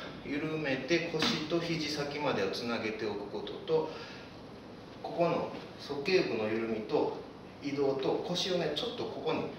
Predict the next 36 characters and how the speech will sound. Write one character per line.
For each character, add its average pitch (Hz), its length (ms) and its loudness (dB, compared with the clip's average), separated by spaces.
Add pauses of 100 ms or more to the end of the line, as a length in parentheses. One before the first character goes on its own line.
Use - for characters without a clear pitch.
(260)
ふ 220 60 6
ん 208 40 6
っ 214 100 2
て - 140 -4
入 131 160 0
れ 143 140 2
る 123 280 0
意 - 40 -4
識 - 200 -2
を - 40 0
こ - 80 0
こ 269 340 2 (500)
に 117 80 -2
入 - 80 2
れ - 60 2
る。 - 40 -2 (400)
そ 185 100 6
れ 175 120 10
が 160 280 8 (260)
さ 175 140 6
っ - 120 2
き 131 80 2
や 120 120 8
っ - 80 2
た 107 120 2
そ 92 100 0
の、 90 260 0 (1300)
ポ - 60 4
ン - 360 4
っ - 20 0
て - 100 6
や - 80 6
っ - 20 2
て、 117 500 4 (580)
こ 151 100 0
の、 131 240 0